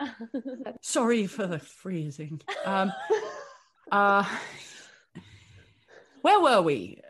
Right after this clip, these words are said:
Speaker 2: I don't know where I got cut
Speaker 3: Religion,
Speaker 2: off.
Speaker 3: growing up. You said your mom wasn't, but you grew up Church of England. And, uh,
Speaker 2: Yeah,
Speaker 3: how
Speaker 2: so
Speaker 3: about your dad?
Speaker 2: Um, no, my dad was anti every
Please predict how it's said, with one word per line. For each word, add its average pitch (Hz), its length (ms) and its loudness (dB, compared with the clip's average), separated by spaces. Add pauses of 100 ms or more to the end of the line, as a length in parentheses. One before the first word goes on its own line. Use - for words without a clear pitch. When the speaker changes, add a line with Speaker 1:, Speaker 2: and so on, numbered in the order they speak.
Speaker 2:
I 175 180 -2
don't 202 220 -2
know 185 80 2
where 175 160 2
I 165 40 2
got 339 200 4
cut - 100 2
Speaker 3:
Religion, 220 220 2
Speaker 2:
off. - 60 0
Speaker 3:
growing 254 300 4
up. 220 180 -2
You 262 80 -4
said 285 160 -4
your 254 120 0
mom 226 300 -2
wasn't, 214 340 -6
but 208 100 -10
you 220 140 -10
grew 214 140 -2
up 196 180 -6
Church 208 220 -10
of 214 80 -6
England. 196 560 -2 (160)
And, 180 480 -2 (560)
uh, 185 420 -6 (240)
Speaker 2:
Yeah, 220 340 4
Speaker 3:
how 147 160 -4
Speaker 2:
so 247 100 6
Speaker 3:
about 240 100 4
your 196 80 2
dad? 196 380 4 (540)
Speaker 2:
Um, 262 680 0
no, 226 160 2
my 226 160 2
dad 226 320 2
was 190 160 -2 (120)
anti 202 840 -2
every 180 680 -6